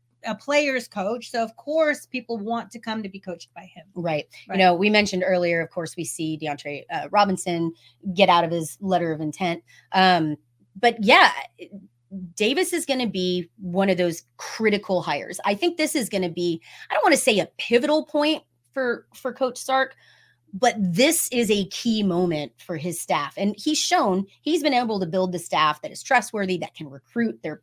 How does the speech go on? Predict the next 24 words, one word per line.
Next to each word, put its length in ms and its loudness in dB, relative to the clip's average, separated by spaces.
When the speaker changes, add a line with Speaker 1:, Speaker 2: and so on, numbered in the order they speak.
Speaker 2:
pants 360 -4
off, 260 0
right? 180 0
Like, 200 6
Speaker 1:
Mm-hmm. 320 4
Speaker 2:
they, 160 -8
so, 340 2
so 300 8
far, 320 6
there's 180 0
nothing 400 6
that's 180 -2
indicated 460 0
that 140 -2
Sark 260 0
isn't 220 0
gonna 160 -2
have 200 -4
a 40 -6
home 280 -6
run 140 -6
hire. 420 -8
Speaker 1:
Right. 320 -8
Speaker 2:
But 460 4